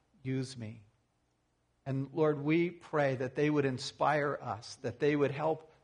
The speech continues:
us do the very same thing in our lives,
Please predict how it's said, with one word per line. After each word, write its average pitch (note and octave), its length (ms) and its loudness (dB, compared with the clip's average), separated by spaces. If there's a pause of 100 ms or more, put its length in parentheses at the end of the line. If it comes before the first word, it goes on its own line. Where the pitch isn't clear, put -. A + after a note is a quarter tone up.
(100)
us C#3 440 0 (380)
do D#3 120 2
the C#3 80 2
very D3+ 380 4
same F3+ 380 -2
thing C#3+ 360 -2
in B2 80 -2
our B2 160 2
lives, A2 520 -6